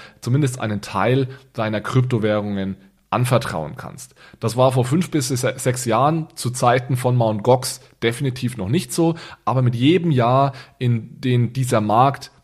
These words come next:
erwachsener wird, werden auch die Institutionen erwachsener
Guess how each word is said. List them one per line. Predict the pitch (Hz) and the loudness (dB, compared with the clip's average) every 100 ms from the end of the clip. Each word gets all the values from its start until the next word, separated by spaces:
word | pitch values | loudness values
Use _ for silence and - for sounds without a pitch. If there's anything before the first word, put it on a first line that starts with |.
| _ _ | _ _
erwachsener | - 101 - - 156 139 | -2 0 0 2 2 4
wird, | 139 127 - | 2 0 -8
werden | - 127 131 | 0 2 2
auch | 113 123 | -2 -6
die | - | -6
Institutionen | 127 - - - - 117 165 143 | -4 -6 -10 -8 -4 0 0 0
erwachsener | 117 117 - 120 110 | 0 0 -2 -4 -4